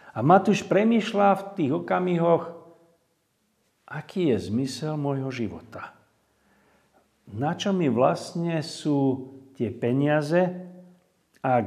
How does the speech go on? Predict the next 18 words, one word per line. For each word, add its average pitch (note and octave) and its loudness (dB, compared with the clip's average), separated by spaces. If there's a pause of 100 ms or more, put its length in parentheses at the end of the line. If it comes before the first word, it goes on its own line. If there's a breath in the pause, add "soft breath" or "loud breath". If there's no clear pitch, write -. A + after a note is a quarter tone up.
(100)
neviem F3 2
ani D3 0
to, F3 4 (840)
kam F3 0
pôjdem C#3 0
po A2+ -4
smrti? - -14 (960 loud breath)
Jeho G#3+ 12
pohľad G#3+ 8
sa F#3+ 6
stále G3 8
viac F3+ 8
a F3 12
viac F#3 10 (480 loud breath)
pozerá F3 8
do C#3+ 4
neznámych D#3+ 2
dialog A#2 4